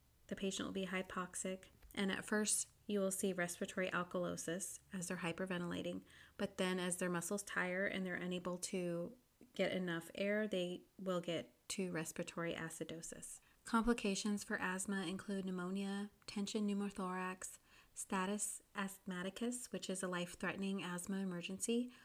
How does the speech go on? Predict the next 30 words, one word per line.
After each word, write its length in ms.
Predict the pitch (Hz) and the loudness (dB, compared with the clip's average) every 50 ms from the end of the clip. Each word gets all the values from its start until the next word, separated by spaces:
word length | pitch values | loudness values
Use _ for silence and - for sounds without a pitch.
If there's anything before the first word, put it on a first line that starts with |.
| - - - - - - - _ - - | -20 -20 -20 -20 -20 -20 -20 _ -4 0
and 340 | 208 202 196 196 196 196 - | 2 2 4 2 2 0 -2
acute 340 | - 202 - - - 220 214 | -4 -6 -2 2 2 2 4
respiratory 520 | - 196 190 190 - 190 - 190 180 180 175 | 4 2 0 0 -2 -4 -2 0 0 0 0
failure. 500 | - 175 165 160 165 170 - - - - - _ _ - - - | -2 -2 -2 -2 -2 -4 -4 -4 -6 -8 -10 _ _ -10 -2 2
In 80 | 220 | 4
addition, 420 | 220 202 220 220 214 - 214 208 208 | 4 6 6 4 4 4 4 4 4
people 240 | - 226 220 220 | 4 4 4 4
with 140 | 208 202 - | 4 2 4
asthma 420 | 196 196 190 - - 196 190 196 196 - | 2 2 2 2 2 2 2 2 0 -2
can 340 | - - 190 190 190 190 185 | -2 -2 0 0 0 0 0
get 440 | 190 180 175 175 175 175 - - - - | 0 0 0 0 0 -2 -2 -6 -10 -10
compromised 640 | - - 214 202 - 208 202 202 196 196 196 196 - | -6 -4 -2 0 2 2 2 4 4 2 2 0 0
pulmonary 420 | - - 196 196 190 190 185 185 185 | 0 2 2 4 4 2 2 0 0
function 720 | - - 180 180 180 170 - - 196 190 208 226 247 247 - - - - - | 0 0 0 0 0 -2 -2 -2 0 2 2 2 2 0 -2 -8 -16 -20 -12
from 640 | - - 214 190 180 180 175 175 170 170 165 165 165 - - _ _ _ - | -4 2 2 2 4 4 2 2 0 0 -2 -2 -4 -6 -10 _ _ _ -2
fibrosis 920 | - 208 190 175 185 180 180 185 - - 190 180 180 175 - - - - - - - _ _ _ - | 2 4 4 4 4 4 2 2 4 4 4 4 4 2 0 0 0 -2 -4 -6 -10 _ _ _ -2
and 120 | 190 180 175 | -2 0 0
scar 240 | - - 185 175 170 | 2 4 6 6 6
tissue 380 | - 196 185 - - 202 185 185 | 4 2 2 2 2 2 2 2
in 100 | 180 180 | 2 2
the 80 | 175 | 0
lungs, 500 | 170 165 165 170 180 202 208 - - - - - _ _ - 262 | 0 0 0 0 0 -2 -4 -4 -6 -8 -8 -10 _ _ -4 0
and 160 | 196 185 185 | 0 2 2
it 120 | 185 175 | 0 0
can 160 | - 202 185 | 0 0 0
be 400 | 175 185 180 175 175 175 175 175 - - - _ _ - 202 | 2 2 2 4 4 4 2 0 -2 -6 -20 _ _ -8 -2
debilitating 880 | - 196 180 185 175 175 175 - - 175 156 156 160 160 170 175 170 - - - - - - _ - - | -2 0 0 2 0 0 0 -2 -2 -2 -2 -2 -2 -4 -4 -6 -8 -12 -16 -20 -20 -20 -20 _ -20 -12
for 160 | - - 175 | -6 -4 -2
their 240 | 170 160 156 - - | -2 0 -2 -4 -4
airway. 440 | - 165 165 160 165 160 - - 175 | -6 -6 -6 -6 -6 -6 -8 -10 -12